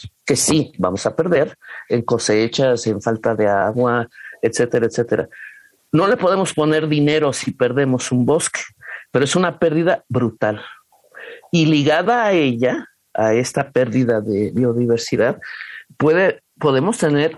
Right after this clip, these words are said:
empezar a tener problemas graves de pérdida de cultura. Porque si hay, hay países que tienen, este,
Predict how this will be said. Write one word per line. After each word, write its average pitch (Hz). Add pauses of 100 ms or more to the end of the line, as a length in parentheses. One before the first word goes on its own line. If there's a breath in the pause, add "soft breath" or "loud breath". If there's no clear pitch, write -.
(140)
empezar 135
a 185
tener 151 (480 loud breath)
problemas 139
graves 143
de 117
pérdida 156
de 117
cultura. 147 (1080 loud breath)
Porque 135
si 165
hay, 180 (180)
hay -
países 190
que 127
tienen, 151 (920)
este, 113